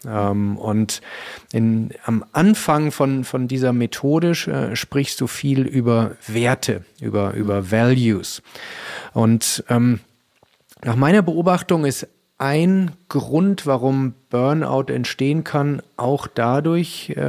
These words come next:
oder ist auch eine Wurzel, dass ein Wertekonflikt besteht. Äh, dass man also in einem Umfeld ist, wo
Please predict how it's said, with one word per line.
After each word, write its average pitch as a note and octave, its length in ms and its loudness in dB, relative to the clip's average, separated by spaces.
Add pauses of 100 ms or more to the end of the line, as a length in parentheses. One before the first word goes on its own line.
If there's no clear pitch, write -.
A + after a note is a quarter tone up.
(140)
oder B2+ 260 -2
ist B2 160 -4
auch - 240 -6
eine C3+ 360 0
Wurzel, E3 580 2 (380)
dass - 400 0
ein B2+ 140 0
Wertekonflikt D3 800 0
besteht. - 520 -2 (560)
Äh, A2+ 320 2
dass A#2+ 200 0
man C3 140 2
also B2+ 240 0
in B2+ 60 2
einem B2+ 140 0
Umfeld F3 580 2
ist, D#3 280 -4
wo C3 340 2